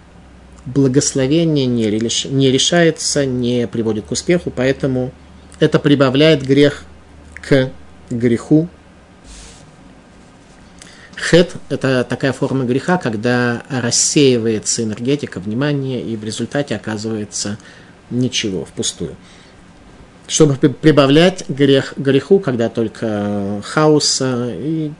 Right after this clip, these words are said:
температура вырастает от, э, вот этих механических, э,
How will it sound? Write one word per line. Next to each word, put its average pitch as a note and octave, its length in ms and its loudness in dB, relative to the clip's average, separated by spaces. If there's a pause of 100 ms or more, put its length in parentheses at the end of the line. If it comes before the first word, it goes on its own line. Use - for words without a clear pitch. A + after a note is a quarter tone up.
температура C3+ 640 -2
вырастает A2 760 -6
от, F#2+ 100 -8 (140)
э, G#2 140 -8
вот G2+ 160 -8
этих G2 180 -12 (480)
механических, C3 960 0
э, G#2 380 -6